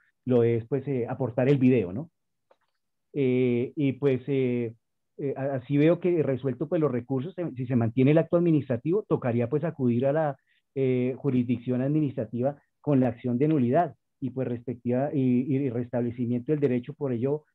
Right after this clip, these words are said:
pues, considero que es importante agotar esos recursos. Eh,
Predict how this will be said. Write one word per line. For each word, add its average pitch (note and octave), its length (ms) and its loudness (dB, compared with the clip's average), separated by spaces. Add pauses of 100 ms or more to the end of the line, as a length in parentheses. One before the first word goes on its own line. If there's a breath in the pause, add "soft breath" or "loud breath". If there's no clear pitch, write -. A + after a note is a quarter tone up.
(160)
pues, C3+ 160 -4
considero B2 480 -2
que D3+ 100 -6
es C3 80 -4
importante D3+ 640 -6
agotar A2 380 -2
esos B2 220 -4
recursos. A#2 600 -8 (540)
Eh, B2 520 4